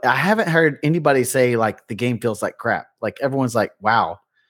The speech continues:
Like, we even had one guy in our Discord, Doc Roundhouse, that was playing. He's like, "This is the first Halo I've ever played, and it feels great." And he's a guy that plays, like, mostly, like, Titanfall, Apex, stuff like that, uh, Destiny two. And he was like, "It feels great. I've, I've loved it."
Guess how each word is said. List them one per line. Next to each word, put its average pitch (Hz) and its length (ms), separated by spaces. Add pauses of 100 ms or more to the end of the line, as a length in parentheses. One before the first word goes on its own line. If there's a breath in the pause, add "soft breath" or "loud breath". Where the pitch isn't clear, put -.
(240)
Like, 123 160
we 185 120
even 175 140
had 135 220
one 139 160
guy 127 200
in 120 100
our 113 100
Discord, 113 540
Doc 107 260
Roundhouse, 113 520
that 117 120
was 98 160
playing. 110 300
He's 107 140
like, 101 200
"This 131 140
is - 60
the 208 100
first 127 280
Halo 120 240
I've 123 220
ever 110 220
played, 127 360
and 101 140
it - 140
feels 104 200
great." 107 440 (480)
And 107 100
he's 131 160
a 123 40
guy 117 220
that 113 160
plays, 107 300
like, 101 260
mostly, 110 340
like, 98 200
Titanfall, 104 640
Apex, 98 500
stuff - 240
like 92 180
that, 104 280 (500)
uh, 95 220
Destiny 101 460
two. 101 340 (400)
And 117 80
he 131 60
was 120 100
like, 101 140
"It 160 140
feels 120 200
great. 127 340
I've, 98 300
I've 107 220
loved 117 280
it." 80 160